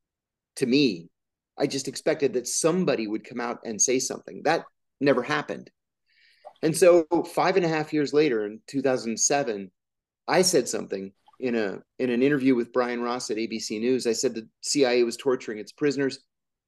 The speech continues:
that torture was official U S government policy, and that the policy had been personally approved by the president.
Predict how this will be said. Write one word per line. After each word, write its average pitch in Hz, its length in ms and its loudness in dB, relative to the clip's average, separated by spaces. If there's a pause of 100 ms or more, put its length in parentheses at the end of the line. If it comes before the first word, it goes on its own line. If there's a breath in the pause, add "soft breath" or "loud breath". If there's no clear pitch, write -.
(200)
that 123 240 2
torture 156 320 2
was 120 140 -4
official 135 640 0
U 139 180 4
S 135 100 2
government 120 460 -2
policy, 151 640 -2 (480)
and 123 180 -2
that 110 80 -4
the - 60 -10
policy 131 760 0
had 127 200 -2
been 117 140 2
personally 131 440 -2
approved 123 380 -2
by 110 120 -2
the 107 80 -2
president. 135 540 -4